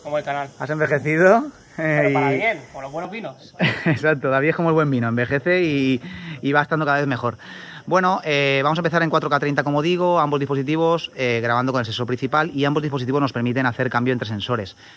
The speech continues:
Speaker 2: Aquí va, aquí hay, noto una diferencia abismal de imagen. ¿Nosotros, vosotros qué opináis? O sea, yo noto una imagen totalmente diferente en ambos casos y te diría que la que más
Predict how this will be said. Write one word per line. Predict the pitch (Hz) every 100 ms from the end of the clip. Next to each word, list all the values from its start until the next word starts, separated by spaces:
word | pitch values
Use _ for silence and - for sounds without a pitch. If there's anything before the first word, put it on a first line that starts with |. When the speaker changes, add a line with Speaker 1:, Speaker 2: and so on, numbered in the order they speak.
| -
Speaker 2:
Aquí | 120 139
va, | 208 -
aquí | 113 135
hay, |
noto | - 127 185
una | 208
diferencia | 120 101 104 139 214
abismal | 113 113 110 - 104 101 175 359 - - - -
de | 110 135 127
imagen. | 117 113 147 156 117 95 - - _ -
¿Nosotros, | 120 135 -
vosotros | 123 175 247
qué |
opináis? | 262 170 110 92 - - - - - - - -
O |
sea, | - 120
yo | 147
noto | 175
una | 233 175
imagen | 160 214 247 -
totalmente | 143 143 160 170 196
diferente | 175 135 156 185
en | 143
ambos | 147 175 170
casos | - 127 131 117 -
y | - 147
te | 139
diría | 123 117 143 208 247
que | 147 135
la | 123
que | 123
más | 117 127 165 180